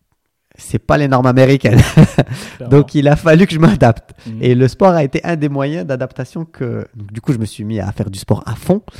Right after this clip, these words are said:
Speaker 2: Mhm.
Speaker 1: pour retrouver un physique plus ou moins équilibré par rapport aux normes américaines.
Speaker 2: D'accord,
Speaker 1: Donc,
Speaker 2: donc
Speaker 1: je sais
Speaker 2: tu as
Speaker 1: pas si
Speaker 2: gagné, tu as gagné en masse
Speaker 1: J'ai
Speaker 2: musculaire.
Speaker 1: gagné vingt kilos.
Speaker 2: <clears throat> D'accord.
Speaker 1: <laughs> J'ai
Speaker 2: Et en
Speaker 1: gagné
Speaker 2: muscle.
Speaker 1: en muscle, ouais.
Speaker 2: C'est ça.
Speaker 1: Vingt kilos en... Quand je suis rentré, alors,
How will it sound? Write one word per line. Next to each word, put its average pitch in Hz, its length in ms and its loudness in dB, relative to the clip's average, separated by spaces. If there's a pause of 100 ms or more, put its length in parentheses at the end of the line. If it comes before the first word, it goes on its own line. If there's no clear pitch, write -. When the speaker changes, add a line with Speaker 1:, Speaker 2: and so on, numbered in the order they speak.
(120)
Speaker 2:
Mhm. 104 180 -14
Speaker 1:
pour 117 200 0
retrouver 151 520 0
un 135 60 -4
physique 147 360 -10
plus 139 180 -10
ou 135 60 -8
moins 143 160 -10
équilibré 131 580 -12 (300)
par 139 140 -14
rapport 135 280 -8
aux 131 80 -4
normes 123 220 -4
américaines. 117 520 -6
Speaker 2:
D'accord, 127 200 -10
Speaker 1:
Donc, 123 60 -8
Speaker 2:
donc - 20 -12
Speaker 1:
je 117 60 -12
sais 131 60 0
Speaker 2:
tu - 80 -2
as 151 40 0
Speaker 1:
pas 147 40 0
si 127 60 -6
Speaker 2:
gagné, 143 300 -6
tu - 100 -16
as 139 60 -6
gagné 139 240 -6
en 135 560 -4
masse 151 220 -4
Speaker 1:
J'ai 170 60 -6
Speaker 2:
musculaire. 113 300 -2
Speaker 1:
gagné 110 140 0
vingt 107 160 -2
kilos. 165 280 -4 (260)
Speaker 2:
<clears throat> 123 240 -6
D'accord. - 260 -6 (220)
Speaker 1:
<laughs> - 200 -20
J'ai - 120 -8
Speaker 2:
Et - 20 -2
en - 60 0
Speaker 1:
gagné 110 140 0
Speaker 2:
muscle. 113 240 -4 (200)
Speaker 1:
en 131 100 0
muscle, 117 300 -6
ouais. 110 60 -6 (140)
Speaker 2:
C'est 156 120 -12
ça. 120 100 -16
Speaker 1:
Vingt 117 180 -4
kilos 135 320 -4
en... 113 320 -4 (280)
Quand - 140 -8
je - 60 -14
suis - 100 -4
rentré, 156 500 -6 (580)
alors, - 280 -10